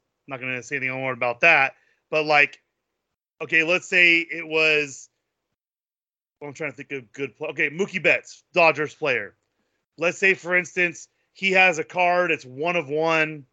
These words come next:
two of two, whatever it is. With Pokemon cards, what they do is the rarity is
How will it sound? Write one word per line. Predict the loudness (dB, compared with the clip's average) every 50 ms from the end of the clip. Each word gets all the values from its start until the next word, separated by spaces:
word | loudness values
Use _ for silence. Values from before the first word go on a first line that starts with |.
| _ _ _ -14
two | -8 -4 -2 -2
of | -2 -2
two, | -4 -6 -2 0 0 2 2 0 -2 -4 -2
whatever | 0 4 4 6 4 4 2 0 2
it | 2
is. | 4 4 4 2 0 -4 -10 -18 _ _ _ _ _ _ _ _ _ _ -4
With | -4 -4 -2 0
Pokemon | 4 2 4 4 2 -4 -4 -4 -4 -6
cards, | -4 -2 0 2 2 2 0 -2
what | -4 -4 -2
they | -2 -2 -2
do | -4 -6 -6 -2 0 2
is | 4 4 2 2 -2 -12 _ _ _ _ _ _
the | -2 -2 0
rarity | 2 4 4 6 6 6 4 4 4 2 2 0 -4 -6 -10
is | -8 -8 -8 -8 -10 -18